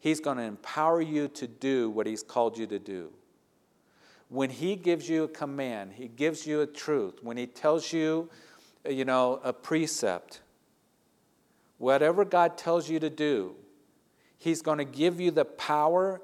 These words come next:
and enable you to be able to do it. And that's the wonderful thing about being a Christian, is that he's going to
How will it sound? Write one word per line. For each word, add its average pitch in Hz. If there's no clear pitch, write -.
and 135
enable 147
you 151
to 151
be 139
able 139
to 135
do 131
it. 110
And 123
that's 170
the 143
wonderful 170
thing 160
about 139
being 135
a 123
Christian, 110
is 131
that 143
he's 185
going 143
to 123